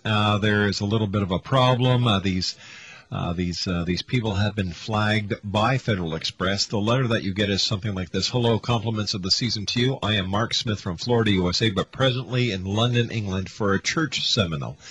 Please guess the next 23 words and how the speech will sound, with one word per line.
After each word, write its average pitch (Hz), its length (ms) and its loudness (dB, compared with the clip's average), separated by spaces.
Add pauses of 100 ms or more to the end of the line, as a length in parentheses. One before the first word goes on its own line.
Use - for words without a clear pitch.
(540)
I 98 80 2
saw 117 200 4
your 120 160 6
product 123 480 2
on 107 180 2
eBay, 113 580 2 (280)
and 95 100 -2
I'm 95 160 2
really 131 300 2
interested 120 360 0
in 98 140 -2
buying 110 280 2
it 95 100 0
for - 180 -4
my 95 160 2
daughter 101 420 2
as 95 140 2
a 95 80 -2
surprise 104 520 -2
gift - 260 -2
for 92 240 -4
her 95 160 0
school, - 560 0